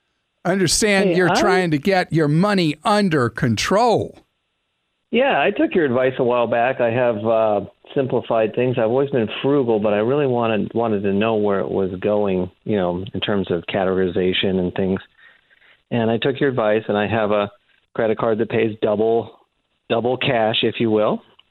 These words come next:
Speaker 2: And
Speaker 1: Citi
Speaker 2: I just have
Speaker 1: Double
Speaker 2: my bank
Speaker 1: Cash
Speaker 2: card.
Speaker 1: or the, the Fidelity
Speaker 2: Citi
Speaker 1: card?
Speaker 2: Double Cash, yeah. Straight from your website and your team. It's, it's awesome. It's nice and simple. You're not sitting there going like,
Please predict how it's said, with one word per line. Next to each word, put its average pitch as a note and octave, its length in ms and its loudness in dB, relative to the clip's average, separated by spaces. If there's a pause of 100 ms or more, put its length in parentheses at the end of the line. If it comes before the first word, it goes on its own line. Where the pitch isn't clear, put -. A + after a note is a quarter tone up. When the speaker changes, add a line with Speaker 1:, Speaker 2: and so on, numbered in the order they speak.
(460)
Speaker 2:
And G#2+ 500 2
Speaker 1:
Citi E3+ 360 2
Speaker 2:
I E3+ 40 0
just E3+ 120 0
have E3+ 80 2
Speaker 1:
Double G3 160 0
Speaker 2:
my A#2+ 40 0
bank F#3+ 280 0
Speaker 1:
Cash G3+ 140 -2
Speaker 2:
card. F3+ 140 0
Speaker 1:
or C3+ 240 0
the, C3 220 0
the A#2+ 80 0
Fidelity C3 480 0
Speaker 2:
Citi A3 140 2
Speaker 1:
card? G#3+ 100 2
Speaker 2:
Double G3+ 100 0
Cash, G#3+ 400 0
yeah. E3+ 340 0 (280)
Straight G3 300 -2
from F3+ 160 -2
your F3+ 100 2
website D3+ 480 0
and A2 140 2
your A2+ 100 0
team. G#2 380 0
It's, G2 200 -4
it's A#2 220 -2
awesome. G2+ 400 -2
It's - 180 -10
nice A2 180 -2
and G#2 200 -2
simple. A#2+ 460 0
You're A2+ 100 2
not A2+ 260 -4
sitting B2 160 -2
there A#2 140 0
going A2 240 0
like, G#2 160 0